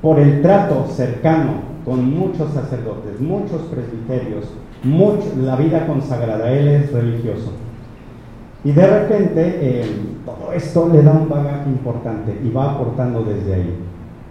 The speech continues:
Entonces, el texto es, "Creemos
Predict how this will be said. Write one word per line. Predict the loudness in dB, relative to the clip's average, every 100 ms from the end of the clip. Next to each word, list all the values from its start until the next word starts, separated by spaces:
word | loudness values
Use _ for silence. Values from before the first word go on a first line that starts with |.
| -20 -20 -20 -6
Entonces, | -2 4 4 4 2 2 0
el | -2 0 0 -2 0
texto | 0 0 0 0 2
es, | 2 2 0 -4
"Creemos | 4 8 10 10 8 4 2 -2 -6